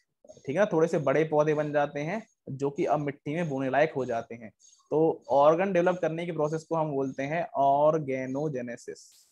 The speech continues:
जिसमें कि प्लांट के अंदर वेरियस ऑर्गन डेवलप हो चुके हैं,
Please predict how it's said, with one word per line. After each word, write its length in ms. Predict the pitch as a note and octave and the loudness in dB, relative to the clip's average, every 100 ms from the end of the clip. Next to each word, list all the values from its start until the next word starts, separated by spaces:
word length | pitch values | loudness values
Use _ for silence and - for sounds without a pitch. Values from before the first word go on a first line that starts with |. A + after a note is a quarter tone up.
| _ _ _ _ _ _ - | _ _ _ _ _ _ -14
जिसमें 340 | C3 - C#3 | -12 -8 -8
कि 80 | D#3+ | -8
प्लांट 380 | D#3+ C#3 C#3 C#3+ | -4 -2 -2 -2
के 100 | C3+ | -4
अंदर 180 | D3 D#3+ | -2 0
वेरियस 360 | C3+ C3+ D#3 - | 0 0 -2 -2
ऑर्गन 300 | C3 C#3 D#3 | -2 0 0
डेवलप 260 | C#3 C3+ - | 0 0 -2
हो 80 | B2 | -6
चुके 240 | - C3 | -10 -10
हैं, 220 | C3+ F3+ | -6 -4